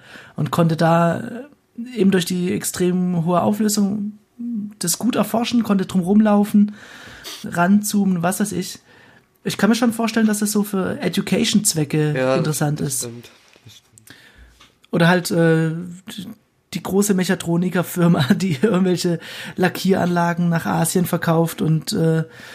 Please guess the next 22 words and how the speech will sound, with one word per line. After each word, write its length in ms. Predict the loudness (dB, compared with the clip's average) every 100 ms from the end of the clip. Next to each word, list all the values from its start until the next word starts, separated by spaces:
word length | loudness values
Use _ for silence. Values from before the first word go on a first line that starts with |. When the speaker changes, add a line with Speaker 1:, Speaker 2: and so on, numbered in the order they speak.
| -20 -8 -2
Speaker 1:
dort 180 | 2
nur 100 | 4
eine 100 | 4
vierhundert 600 | 4 2 2 2 0 -4 -10 -8 -2
Yen-Kraft 1040 | 2 4 4 0 -2 -2 -6 -8 -6 -6 -10 -8
haben 300 | -2 0 2
möchte, 400 | 2 0 0 -2
die 440 | 0 0 0 0 -4 -16 -20 -20 -20 -20 -20 _ -12 -10 -12 _ _ _ _ _ _ _ -20 _ -2
eigentlich 300 | 0 2 2
halt 140 | 2
nur 120 | 2
so 80 | 2
eine 80 | 2
Brille 280 | 4 2 2
aufsetzen 460 | 0 -2 -4 -4 0
kann 160 | 0
und, 420 | 0 -2 -6 -6 -4
äh, 200 | -2 0
nicht 400 | 0 0 0 0
mehr 160 | 0
qualifiziert 640 | 0 -2 -2 -4 -2 -2 -2
ist 300 | -4 -6